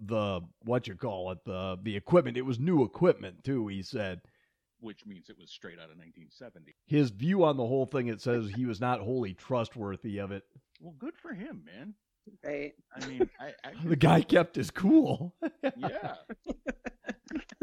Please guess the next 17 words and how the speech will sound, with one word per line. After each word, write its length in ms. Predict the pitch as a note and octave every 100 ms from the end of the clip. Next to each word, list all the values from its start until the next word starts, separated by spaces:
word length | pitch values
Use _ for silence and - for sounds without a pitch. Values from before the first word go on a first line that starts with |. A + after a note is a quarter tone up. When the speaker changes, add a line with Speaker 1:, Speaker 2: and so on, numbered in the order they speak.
| - - A3 - - - C3+ _ - G3+ F#3
Speaker 1:
Yeah, 200 | D3+ G3
good 240 | B2+ G3+
Speaker 3:
Here 140 | G3 -
Speaker 1:
for, 60 |
Speaker 3:
we 80 | A3+
Speaker 1:
no 180 | F3 A3
Speaker 3:
are 40 |
Speaker 1:
shit. 120 | F#3+ -
Speaker 3:
today. 520 | A#3+ C#3 C#3 D3+ - _ - A3
Speaker 1:
No 220 | C3+ F3+
shit, 380 | - F3+ A#3+ -
good 200 | C#3 C#3+
for 220 | F3 E3+
him. 520 | D#3 F#3 A3+ A3+ B3+ - - -
<laughs> 140 | - - - - - - C#4+ - - - - - -
Speaker 3:
Right. 300 | A#3+ - -
Speaker 1:
We, 260 | B2+ B2